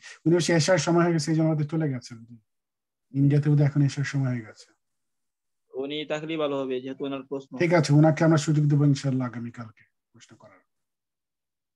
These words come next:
Speaker 1: আর না হলে উনি লিখে পাঠিয়ে দিবেন, আমরা এখানে প্রশ্ন করে
Speaker 2: হ্যাঁ, হ্যাঁ,
Speaker 1: রেকর্ডিং
Speaker 2: লিখে পাঠিয়ে
Speaker 1: করে
Speaker 2: দিন আগে।
Speaker 1: শুনবো। হ্যাঁ।
Speaker 2: যেহেতু প্রশ্ন যে তিনটা যেহেতু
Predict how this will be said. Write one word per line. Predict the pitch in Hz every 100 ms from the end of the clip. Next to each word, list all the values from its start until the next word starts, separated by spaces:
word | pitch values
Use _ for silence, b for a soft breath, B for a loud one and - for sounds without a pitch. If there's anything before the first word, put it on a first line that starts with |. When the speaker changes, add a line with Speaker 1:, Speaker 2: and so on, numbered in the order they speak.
| _ _
Speaker 1:
আর | 147
না | 156 165
হলে | 196
উনি | 190
লিখে | 175 165 196
পাঠিয়ে | 185 170 180
দিবেন, | 175 220
আমরা | 190 160
এখানে | 151 147 156 147
প্রশ্ন | 156 - 147
করে | 156
Speaker 2:
হ্যাঁ, | 190
হ্যাঁ, | 240
Speaker 1:
রেকর্ডিং | 160 147 147
Speaker 2:
লিখে | 180
পাঠিয়ে | 175 185
Speaker 1:
করে | 185
Speaker 2:
দিন | 185
আগে। | 170 156 147
Speaker 1:
শুনবো। | 120 - _ _
হ্যাঁ। | _ _ _ _ _ _ _ _
Speaker 2:
যেহেতু | 139 143 147
প্রশ্ন | 165 160 165
যে | 156
তিনটা | 160 160 180
যেহেতু | 175 175 143 143